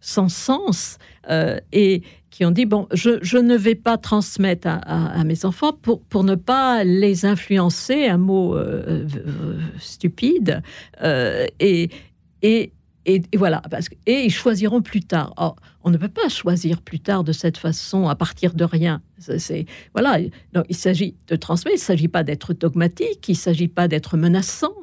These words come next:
euh, il s'agit pas, euh, de dire c'est, c'est, c'est ça, c'est ça ou rien. Il s'agit de, de, voilà, de, de, de proposer, euh, euh,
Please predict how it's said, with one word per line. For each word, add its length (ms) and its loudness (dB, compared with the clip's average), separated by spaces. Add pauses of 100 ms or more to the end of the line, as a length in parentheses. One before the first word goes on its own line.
euh, 280 0
il 140 -2
s'agit 380 -2
pas, 360 -2 (380)
euh, 360 2
de 160 0
dire 220 0
c'est, 280 -6
c'est, 220 -8
c'est 240 -2
ça, 420 -2
c'est 180 -4
ça 200 -2
ou 40 0
rien. 260 -2
Il 60 4
s'agit 340 0
de, 120 2 (360)
de, 320 -4
voilà, 200 -2 (120)
de, 140 0 (480)
de, 180 -8 (140)
de 120 0
proposer, 680 0 (500)
euh, 560 0 (180)
euh, 80 -4